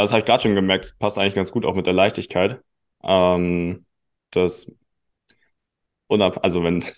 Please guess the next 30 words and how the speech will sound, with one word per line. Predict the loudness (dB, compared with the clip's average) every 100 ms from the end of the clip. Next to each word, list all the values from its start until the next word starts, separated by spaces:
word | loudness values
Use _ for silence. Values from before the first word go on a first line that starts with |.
| -20 _
<laughs> | -20 -20 -4
wenn's | 0 2
jetzt | 2 2
nicht | 2
von | 2 4
mir | 4 4
ist | 2
und | -2
ich | -2
so | 0
bin, | 2 2
wie |
ich | -2 -2
eigentlich | -2 -2 -2
bin, | -2
es | 0 2
deutlich | 2 2 0
leichter | 0 0 0
wäre | 2
und | 0
ich | -4
einfach | -6 -4 -6 -4
mit | -8 -4
mehr | -2
Leichtigkeit | -2 -4 -4 -4 -2
in | -4
die |
Situation | -4 -4 -6 -4
reingehen | -2 -2 -2 -6
würde. | -10